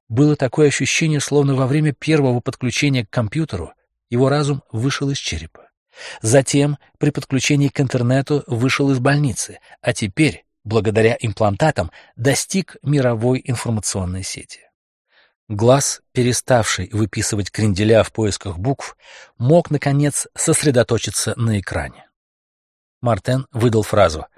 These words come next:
«Маленький шаг в моём мозгу, большой шаг для человечества. Не так ли, доктор?» «Да, несомненно», ответил Самуэль Финше. И в то же мгновение, покорённый скоростью выражения мысли своего пациента,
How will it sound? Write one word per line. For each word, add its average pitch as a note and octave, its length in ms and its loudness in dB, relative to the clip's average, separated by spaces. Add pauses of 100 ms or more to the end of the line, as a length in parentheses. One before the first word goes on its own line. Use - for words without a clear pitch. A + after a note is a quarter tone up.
(400)
«Маленький C#3 440 2
шаг C3+ 280 2
в B2 120 0
моём A#2+ 300 2
мозгу, A2+ 460 2 (340)
большой A#2+ 460 4
шаг - 380 2
для A#2 180 -4
человечества. - 720 -2 (340)
Не C3 120 2
так B2 260 6
ли, F2+ 200 -8
доктор?» - 420 0 (540)
«Да, G2 240 -4 (920)
несомненно», F#2 720 -4 (380)
ответил C3+ 560 -2 (140)
Самуэль G2+ 420 0
Финше. - 460 -8 (880)
И A#2 80 -4
в - 80 -6
то C#3 100 0
же A#2 140 0
мгновение, F#2+ 600 -4 (800)
покорённый D#3+ 640 2
скоростью D3 720 -2
выражения B2+ 600 0
мысли A#2 380 -2
своего G#2+ 380 -4
пациента, C#3 580 -4